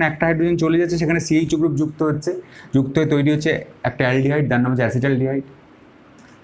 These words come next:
তাহলে এই অ্যালডিহাইডটা যেহেতু অ্যালকেন থেকে সৃষ্টি হচ্ছে, সুতরাং এই অ্যালডিহাইডটাকে আমরা বলতে পারি হাইড্রোকার্বন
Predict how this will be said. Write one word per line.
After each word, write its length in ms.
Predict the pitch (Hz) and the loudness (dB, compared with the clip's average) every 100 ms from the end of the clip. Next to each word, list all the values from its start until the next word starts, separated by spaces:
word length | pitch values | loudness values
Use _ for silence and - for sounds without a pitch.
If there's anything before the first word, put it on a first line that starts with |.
| - - | -16 0
তাহলে 220 | 131 156 170 151 | 2 4 2 2
এই 80 | 156 | 4
অ্যালডিহাইডটা 500 | 123 143 151 175 175 185 | 4 4 4 2 2 4
যেহেতু 200 | 185 185 147 | 4 4 4
অ্যালকেন 340 | 139 135 196 196 | 2 2 2 2
থেকে 120 | 196 196 | 0 0
সৃষ্টি 180 | 180 180 | 0 0
হচ্ছে, 140 | 147 | 0
সুতরাং 220 | 147 165 165 | 0 0 2
এই 60 | 151 | 4
অ্যালডিহাইডটাকে 540 | 147 135 156 147 151 151 | 4 4 2 2 0 0
আমরা 120 | 139 131 | 0 2
বলতে 180 | 127 120 120 | 0 0 0
পারি 140 | 147 190 - - - - - | 0 -2 -8 -20 -20 -8 -2
হাইড্রোকার্বন 680 | 123 120 151 151 147 170 | 0 2 2 2 2 2